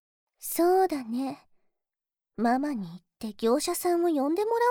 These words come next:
おっか。ん？なーに、マゾ犬ちゃん。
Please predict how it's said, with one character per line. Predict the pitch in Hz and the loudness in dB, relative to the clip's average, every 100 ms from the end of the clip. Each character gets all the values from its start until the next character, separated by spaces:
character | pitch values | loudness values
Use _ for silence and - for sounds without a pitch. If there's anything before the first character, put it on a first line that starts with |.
| 539 | 2
お | - - - | 0 -6 -8
っ | |
か。 | - - _ _ _ _ _ _ _ _ _ 220 | -8 -20 _ _ _ _ _ _ _ _ _ -8
ん？ | 226 302 _ _ _ _ _ _ _ _ - | -8 -10 _ _ _ _ _ _ _ _ 0
な | 403 427 440 | 2 4 4
ー | |
に、 | 302 262 370 | 2 0 -2
マ | 330 226 | -4 -4
ゾ | 240 | -2
犬 | 247 254 | 2 0
ち | 254 277 | -2 -4
ゃ | 262 | -6
ん。 | 226 | -8